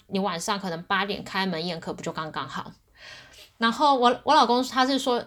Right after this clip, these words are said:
因为这边就是你，就算是你周六晚上，你安息日那个时间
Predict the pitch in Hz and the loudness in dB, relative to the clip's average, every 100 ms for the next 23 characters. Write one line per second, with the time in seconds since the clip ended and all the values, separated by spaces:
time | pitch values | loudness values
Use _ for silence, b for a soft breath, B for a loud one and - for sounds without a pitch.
0 | - 311 349 285 - 294 285 294 285 262 | -6 -2 -2 -2 -2 -2 0 0 0 -2
1 | 180 - - 277 262 254 254 233 - 190 | -4 -6 -2 0 2 0 0 0 0 -4
2 | - 226 240 208 190 151 220 180 - 214 | 0 2 4 4 2 -2 -2 -2 0 0
3 | 226 202 196 208 202 190 170 185 | 0 -2 0 0 -2 -4 -6 -6